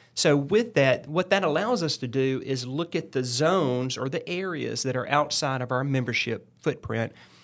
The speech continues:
the two, you know, to determine where we wanna grow to next. Um, I know we were talking about this,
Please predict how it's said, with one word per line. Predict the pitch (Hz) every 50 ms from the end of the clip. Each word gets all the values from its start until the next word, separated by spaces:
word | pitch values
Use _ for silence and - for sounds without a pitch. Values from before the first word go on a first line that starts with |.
| _ _ _ _
the | - 139
two, | 135 - - 175 165 160 135 156 -
you | - 139
know, | 127
to | 123 120 - 214 202
determine | 160 139 - - 170 156 139 135
where | 135 143 143
we | 139 139
wanna | 131 131 123 120
grow | 117 117 - 139 135 135 127 123 123 127 - _ _ -
to | - - 139 123 117
next. | 113 117 117 117 110 98 - - - - - - _ - _ _ _ _ _ -
Um, | 139 135 131 127 123 123 120 120 120 - - -
I | 139 143
know | 156 151 151
we | 156 170
were | 160 147
talking | - 160 151 - 135
about | 127 120 120 117 -
this, | - 127 120 -